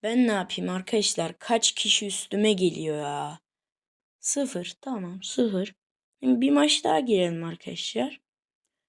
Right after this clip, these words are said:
Altı yüz elli kupa yapmak için iki maça ihtiyacımız var.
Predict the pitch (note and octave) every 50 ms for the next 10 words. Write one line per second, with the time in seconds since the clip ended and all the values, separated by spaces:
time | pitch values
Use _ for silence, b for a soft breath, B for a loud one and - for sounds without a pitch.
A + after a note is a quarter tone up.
0 | _ _ _ - - F#3+ G#3 A3 G#3+ - B3 A#3 A#3+ A#3+ A#3 A#3 A3 A3 - -
1 | - B3+ A#3 A#3 A#3+ - A#3 A3 - - - D4 C#4+ - - B3+ B3 - C#4 B3+
2 | G3+ F3+ - - E3 E3 - - - - D#3 D#3+ D#3 D#3+ D#3 D3+ D3+ D3+ D#3+ F3+
3 | A3 D4+ F4+